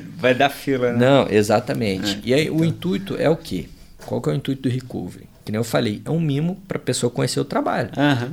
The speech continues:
Speaker 2: Ela conhecer o trabalho, se ela acha que é válido agregar aquilo ali no, no dia a dia
Speaker 1: Entendi.
Speaker 2: dela, ou ela tem realmente uma necessidade, porque a fisioterapia,
Speaker 1: Aham.
Speaker 2: em noventa e cinco por cento dos casos, as pessoas têm uma real necessidade de passar por aquilo ali.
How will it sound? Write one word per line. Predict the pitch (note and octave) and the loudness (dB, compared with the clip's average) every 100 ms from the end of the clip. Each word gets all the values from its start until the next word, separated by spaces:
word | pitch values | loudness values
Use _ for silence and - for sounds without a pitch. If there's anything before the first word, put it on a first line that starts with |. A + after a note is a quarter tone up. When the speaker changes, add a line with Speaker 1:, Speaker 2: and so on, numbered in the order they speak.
| F3+ | -2
Speaker 2:
Ela | - - | -2 0
conhecer | E3+ B2 - | 0 0 -2
o | A#2+ | -2
trabalho, | A2+ G#2 F#2+ - G3 - | -2 -2 0 2 0 -2
se | - | -4
ela | C3 C3 | -2 0
acha | C#3 - | -2 -4
que | C3 | -4
é | |
válido | A2 A2+ C#3+ C#3+ | -2 -2 -2 -2
agregar | B2+ A#2 A2 A2+ | -4 -4 -4 -4
aquilo | - A2+ | -6 -6
ali | G#2+ G#2 G#2 - - _ _ - | -6 -6 -10 -16 -20 _ _ -10
no, | A2+ G#2+ - | -8 -8 -8
no | G#2+ G2+ | -4 -4
dia | A2+ A2+ | -2 -2
a | |
dia | G#2 G2+ G2 | -2 -4 -4
Speaker 1:
Entendi. | F#2+ | -2
Speaker 2:
dela, | A2+ E3 B2+ A#2+ - | 0 0 -2 -6 -6
ou | A2+ | 0
ela | A#2 A2+ | 2 2
tem | A2+ A#2 | -2 -4
realmente | A2+ A2+ A2 G#2+ | -4 -4 -6 -6
uma | G#2+ | -6
necessidade, | A2 G#2+ A2 - G2+ - B2+ B2+ | -4 -4 -6 -8 -8 -6 -6 -6
porque | - | -8
a | A#2 | -8
fisioterapia, | A#2+ A2+ A2 G#2+ G#2+ - C3+ D3+ A2+ - - | -8 -8 -6 -4 -6 -8 -6 -6 -8 -12 -4
Speaker 1:
Aham. | A#2 A2+ G#2+ | 0 2 2
Speaker 2:
em | A#2 | 0
noventa | A2 G#2 A#2+ D3+ | 0 2 0 0
e | C#3+ | -6
cinco | - C#3 - | -4 -8 -6
por | B2 | -8
cento | - A#2+ | -4 -4
dos | A#2 | -4
casos, | - A#2+ C#3 | -6 -6 -6
as | B2 | -8
pessoas | A#2+ A#2 C#3+ - | -8 -6 -6 -6
têm | - D3+ | -8 -6
uma | F3+ | -4
real | D3 B2 A#2+ | -2 -2 -2
necessidade | A#2 A#2+ A#2 B2 G#2+ A#2+ | -4 -6 -8 -4 -2 -4
de | - | -6
passar | C#3 C#3 C3 | -8 -6 -6
por | - D3 | -8 -12
aquilo | - D#3+ | -6 -4
ali. | D3 G#2+ | -4 -6